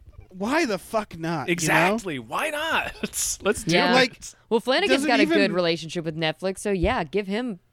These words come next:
Speaker 2: Yeah,
Speaker 3: all
Speaker 2: just
Speaker 3: the
Speaker 2: get,
Speaker 3: damn
Speaker 2: c-,
Speaker 3: money.
Speaker 2: continue giving him money, please, and thank
Speaker 3: Yeah.
Speaker 2: you.
Speaker 1: Yeah. Oh, that's amazing.
Speaker 2: Yeah. I'm, I'm, I'm all, all in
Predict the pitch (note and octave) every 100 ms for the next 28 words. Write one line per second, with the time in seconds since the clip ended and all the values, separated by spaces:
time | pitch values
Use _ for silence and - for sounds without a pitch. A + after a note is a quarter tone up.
0 | _ _ - E3 F#3+ B3 E3+ D#3+ D#3 D3+
1 | D3 D3 C#3+ C#3+ - G#3 A3 A3+ - F#3+
2 | F3 F#3+ F3+ F#3 E3 D3+ E3 A2 - A#2
3 | G#2+ A#2+ A#2 F3+ G#3 E3 D#3 F3 E3 -
4 | - - - - - - - - - -
5 | - - - D#3+ D3+ D3 E3 E3 D3+ C3
6 | C3 C3 B2 C3+ C3+ C3+ G#2 F2+ _ _
7 | B2+ B2+ B2+ C3 C#3 C#3 B2 C3+ C3 B2+
8 | A#2+ A#2+ - D3+ D3+ C#3 B2 G#2+ F#2+ -